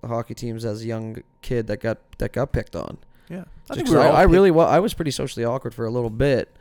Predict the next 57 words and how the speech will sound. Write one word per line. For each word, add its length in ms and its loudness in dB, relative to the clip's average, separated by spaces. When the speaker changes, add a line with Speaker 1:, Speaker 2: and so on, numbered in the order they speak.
Speaker 1:
Seems 320 -8
ridiculous, 420 2
but 140 -2
it, 100 -6
like, 220 -10
when 100 -6
I 60 -4
just, 240 -8
you 80 -8
know, 200 -6
just, 140 -8
Speaker 2:
Yeah. 120 -8
Speaker 1:
eh. 240 -8
Speaker 2:
Well, 100 -6
I 20 -4
think 140 -4
everyone 200 0
was 80 -2
a 100 -2
Speaker 1:
Eh. 60 -2
Speaker 2:
little 240 0
bit 160 -8
picked 260 -4
on. 180 -10
You 60 -12
gotta 180 -4
be 80 -12
picked 280 -10
on. 240 -14
Speaker 1:
Yeah, 300 0
but 160 -6
you 100 -4
just, 160 -6
like, 120 0
you 80 -8
either 360 -2
take 220 -2
it 200 -2
in 140 -6
stride 460 0
or 120 2
you're 360 -2
completely 340 -2
crumble 380 -4
over 200 -6
it. 80 -8
And 80 -10
I 60 -4
just, 240 -6
like, 180 -2
for 120 -10
me, 260 -2
it 80 -4
just 200 -8
boiled 220 2
down 220 0
to, 280 0